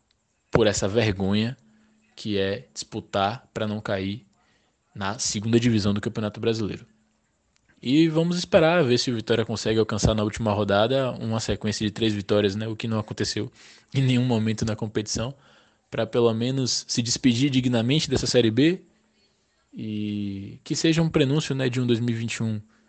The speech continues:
é, mais feliz, um dois mil e vinte e um de vitórias, um dois mil e vinte e um de um futebol, é, digno do clube, que o Vitória possa voltar a orgulhar o torcedor.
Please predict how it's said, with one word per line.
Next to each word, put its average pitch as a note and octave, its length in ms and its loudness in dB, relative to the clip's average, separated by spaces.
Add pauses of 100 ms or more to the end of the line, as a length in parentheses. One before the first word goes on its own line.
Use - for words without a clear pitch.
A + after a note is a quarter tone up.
(760)
é, A2+ 160 -2
mais G#2 380 4
feliz, G#2 680 4
um B2+ 80 -8
dois A2 160 -2
mil A2 120 -2
e - 20 -2
vinte G#2 120 -6
e - 60 -6
um G#2+ 80 -4
de G#2 100 -4
vitórias, C3+ 680 6 (380)
um A2+ 60 -8
dois A2 140 0
mil G#2+ 120 -2
e G#2+ 40 -2
vinte A2 140 -6
e A2 80 -6
um G#2+ 80 -4
de G#2 100 -4
um G2+ 60 -6
futebol, G#2 540 -2 (440)
é, G2+ 360 0
digno C3+ 420 4
do A#2 100 0
clube, D#3 480 4
que D#3 140 -6
o C3+ 40 -2
Vitória C3+ 280 0
possa C#3+ 340 -2
voltar C3+ 320 2
a - 40 6
orgulhar C#3 300 4
o A2+ 40 -4
torcedor. G2+ 420 -8